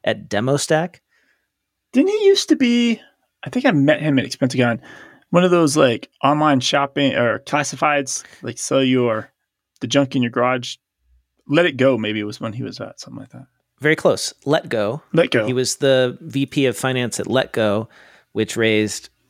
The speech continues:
Speaker 1: a hundred million dollars and then raised a bunch more. I met him when he was in that role, and, uh, it was great because he was a Xero user, and he had figured out how to scale Xero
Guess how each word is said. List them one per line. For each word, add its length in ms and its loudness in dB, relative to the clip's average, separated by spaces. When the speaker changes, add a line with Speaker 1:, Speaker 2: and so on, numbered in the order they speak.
Speaker 1:
a 60 -4
hundred 300 2
million 220 2
dollars 380 2
and 80 -4
then 100 -2
raised 260 -4
a 20 -12
bunch 320 -6
more. 360 -2
I 100 -2
met 180 0
him 160 -2
when 140 -2
he 80 -4
was 300 -4
in 120 0
that 180 0
role, 420 0
and, 440 -2
uh, 280 0
it 40 0
was 120 0
great 320 0
because 540 -2
he 140 -4
was 240 -2
a 300 0
Xero 560 2
user, 500 -4
and 160 -2
he 280 2
had 160 0
figured 360 0
out 280 0
how 160 0
to 100 -2
scale 640 0
Xero 540 2